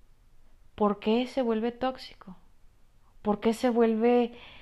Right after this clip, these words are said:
esto, este drama tan adictivo, tan sabroso, tan que no lo pueden dejar. Porque este tipo de personas les dan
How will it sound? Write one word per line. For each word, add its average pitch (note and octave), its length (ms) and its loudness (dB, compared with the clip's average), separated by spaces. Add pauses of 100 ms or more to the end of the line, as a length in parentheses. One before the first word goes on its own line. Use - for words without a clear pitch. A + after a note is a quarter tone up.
(140)
esto, A3+ 560 0
este A3 360 0
drama G#3 440 2
tan G3+ 180 2
adictivo, G3 1040 -2
tan F#3 320 -8
sabroso, F3+ 1300 0
tan F3+ 600 -2 (1300)
que G3 140 0
no G3 120 2
lo G3+ 160 -2
pueden G3+ 260 0
dejar. F#3 380 -8 (3000)
Porque F3+ 560 -4 (120)
este E3 320 -12
tipo G#3+ 340 -4
de B3 80 -2
personas C4 680 -4 (1080)
les A3+ 480 2
dan D4 400 2